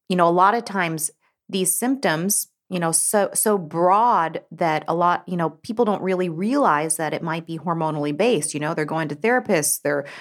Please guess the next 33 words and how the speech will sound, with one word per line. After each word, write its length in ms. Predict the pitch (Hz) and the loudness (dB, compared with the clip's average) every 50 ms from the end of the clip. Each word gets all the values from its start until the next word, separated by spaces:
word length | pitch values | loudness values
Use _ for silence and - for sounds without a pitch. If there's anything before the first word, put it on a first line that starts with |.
| - - _ | -20 -16 _
seeing 360 | - - 165 156 151 151 147 - | -8 -6 -4 -4 -4 -4 -4 2
coaches, 540 | - 254 269 262 - 226 185 160 156 156 - | 2 2 4 4 4 4 4 4 4 2 2
<laughs> 20 | |
they're, 260 | 208 190 185 196 - - | 0 2 2 0 0 2
they're 140 | 165 147 | 0 0
seeing 300 | 151 - - - - 147 | 0 -2 -6 -6 -4 -2
a 20 | 151 | -2
psychiatrist, 840 | - 127 147 - 247 277 285 269 - - 240 202 175 156 151 - - | 0 -2 -2 0 0 2 2 2 2 2 2 2 2 2 0 -2 -2
they're 100 | 143 147 | -2 -4
seeing 280 | 147 - 147 139 147 147 | -2 -2 -4 -2 -2 -2
their 120 | 151 147 | -2 -2
G 160 | - 139 135 | -2 -4 -6
P, 480 | 143 - 262 320 311 294 269 247 226 196 | -4 -2 0 0 2 2 2 2 0 2
they're 160 | 160 160 160 | 2 0 0
seeing, 340 | 156 - 175 160 160 160 160 | 0 -2 -4 -4 -4 -4 -4
you 80 | 165 | -2
know, 180 | 147 147 151 147 - - - - - - | -2 -2 -2 -2 -4 -10 -16 -18 -4 -2
they're 100 | 185 180 | -2 0
seeing 240 | - 190 185 185 - | 0 0 0 2 4
all 260 | 180 185 190 202 202 | 6 6 6 6 4
these 240 | 196 190 185 - - | 2 0 -2 -2 -2
different 280 | 190 185 175 160 - | -2 -4 -2 -4 -4
practitioners 800 | - 185 165 160 160 - - 277 269 - 254 214 185 180 180 - | 0 0 0 0 0 0 -2 -2 0 0 0 2 2 2 0 -2
trying 200 | - 202 190 175 | -2 -2 -2 -2
to 40 | 175 | -2
figure 320 | 175 190 185 170 180 175 | -2 -4 -2 2 4 4
out, 160 | 165 170 147 | 4 4 4
"Why 240 | 160 175 170 185 196 | 2 2 2 2 2
don't 200 | 202 196 170 165 | 0 0 0 0
I 120 | 156 156 156 | -2 -4 -4
feel 300 | - - 214 240 262 233 | -4 -2 0 0 2 2
well?" 360 | 175 143 135 147 160 - - - - - - - _ _ _ | 2 2 2 2 0 -2 -6 -12 -20 -20 -20 -20 _ _ _
Because 300 | 208 208 233 220 185 | -2 2 2 2 2